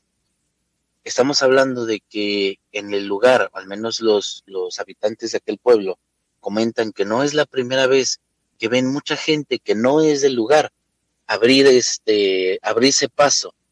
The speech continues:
hacia donde están, hacia ese lugar donde habita aquella, aquella cosa, hacia esa cueva, y que toda la gente siempre va en la noche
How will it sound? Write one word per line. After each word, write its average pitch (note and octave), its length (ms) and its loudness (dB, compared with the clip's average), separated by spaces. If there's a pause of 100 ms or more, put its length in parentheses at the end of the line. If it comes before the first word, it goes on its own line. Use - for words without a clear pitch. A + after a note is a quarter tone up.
(420)
hacia G2 560 2
donde G2 380 -4
están, G#2 420 0 (460)
hacia G2+ 500 4
ese A#2 260 2
lugar A#2+ 400 4
donde G2+ 720 4 (460)
habita A2+ 460 -4
aquella, G#2+ 520 -4
aquella G2 680 -4
cosa, A2 400 0 (280)
hacia F#2+ 420 -2
esa G2+ 240 -4
cueva, - 440 -4 (560)
y G#2+ 100 -14
que - 160 -8
toda C#3 240 6
la C#3+ 120 6
gente B2+ 440 0
siempre A2 460 -2
va A2+ 260 4 (500)
en G#2 180 -6
la G2+ 80 -2
noche B2+ 480 -4